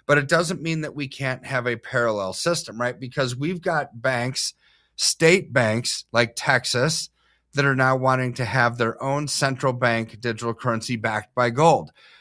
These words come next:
So getting away from that federal system into a states' rights system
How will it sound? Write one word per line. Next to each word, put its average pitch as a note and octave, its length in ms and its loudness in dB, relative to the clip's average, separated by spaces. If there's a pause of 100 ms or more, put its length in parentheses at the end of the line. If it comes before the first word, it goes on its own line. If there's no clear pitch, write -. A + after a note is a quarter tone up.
So D3+ 240 6
getting F3 360 2
away E3+ 480 0
from G#3 200 -4
that D#3+ 260 -2
federal D3+ 240 2
system B2+ 480 -4
into D3 260 -2
a C3 60 0
states' D#3+ 500 -4
rights D#3 340 -2
system A2+ 600 -4